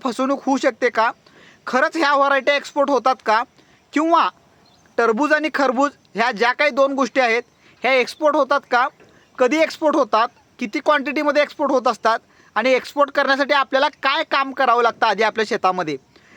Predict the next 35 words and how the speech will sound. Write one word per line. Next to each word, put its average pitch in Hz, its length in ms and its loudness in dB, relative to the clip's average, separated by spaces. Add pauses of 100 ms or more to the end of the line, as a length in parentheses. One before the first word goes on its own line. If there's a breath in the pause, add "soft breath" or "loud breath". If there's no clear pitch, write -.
(200 soft breath)
तर 165 60 0
या 254 120 2
सगळ्या 262 280 0
गोष्टीबद्दल 294 420 -2
बोलायचं 269 340 2
आहे 262 40 2
आपल्या 269 180 0
शेतकरी 254 220 -4
मित्रांनो. 254 300 0 (500 soft breath)
नमस्कार, 285 480 0 (120)
मी 220 180 -2
तुमचा 277 380 0
मित्र 277 260 0
रोहित 254 220 2
बोरगावे. 247 500 2 (180)
बोरगावे 214 360 2
टेक्नॉलॉजी 269 480 0
ह्या 269 120 2
आपल्या 269 220 0
आवडत्या 247 340 2
YouTube 247 240 -4
चॅनलवर 262 200 2
आपले 269 180 2
स्वागत 208 340 0
करतो. 156 300 -6 (640 soft breath)
शेतकरी 254 260 -2
मित्रांनो, 277 360 0 (480)
टरबूज 247 380 0 (100)
आणि 262 220 0
खरबूज 185 340 -2 (580 soft breath)
ही 269 180 -2
दोन 254 280 2
अशी 269 220 0
पिकं 269 260 -2
आहेत 247 220 0